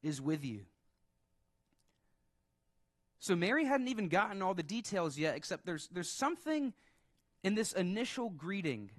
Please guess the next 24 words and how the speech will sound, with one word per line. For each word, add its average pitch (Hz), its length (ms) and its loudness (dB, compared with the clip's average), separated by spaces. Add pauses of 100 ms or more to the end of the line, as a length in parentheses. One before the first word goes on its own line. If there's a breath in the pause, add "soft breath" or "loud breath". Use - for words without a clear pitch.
(520)
this 190 280 2
message 202 480 2
of 127 180 -2
grace 139 880 -2
that 139 120 0
we 139 120 0
talked - 340 -4
about, 113 300 -6
"O 180 120 2
favored 180 480 0
one." 123 360 -8 (1700)
There's 170 180 -2
something 269 360 0
about 202 280 0
this 175 180 -6
message 165 320 -6
of 131 140 -8
grace 143 420 -4
that - 140 -12
troubles 107 420 -10
Mary. 92 300 -16 (4000)
Why 175 320 0
would 220 160 0
Mary 160 680 0